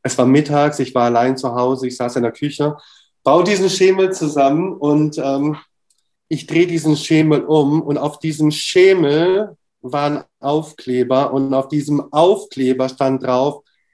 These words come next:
"Keep loving Romania". In dem Moment fährt's mir durch, ich krieg eine Gänsehaut von Kopf bis Fuß, ich fang an zu weinen. Ich so:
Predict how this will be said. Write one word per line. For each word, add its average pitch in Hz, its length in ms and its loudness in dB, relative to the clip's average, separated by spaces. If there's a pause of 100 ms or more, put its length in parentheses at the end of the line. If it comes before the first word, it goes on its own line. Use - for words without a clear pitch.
(280)
"Keep 202 600 -2
loving 151 560 4
Romania". 139 920 0 (460)
In 143 220 -2
dem 147 200 4
Moment 143 460 2
fährt's 156 460 -2
mir 147 140 -2
durch, 151 320 -6
ich 151 100 -10
krieg - 160 -12
eine 131 100 0
Gänsehaut 143 460 -2
von 135 100 -4
Kopf - 220 -4
bis - 220 -12
Fuß, 151 160 -2
ich 139 100 -4
fang 131 160 0
an 135 160 0
zu 131 180 -4
weinen. 139 300 2
Ich 143 140 -4
so: 147 100 -2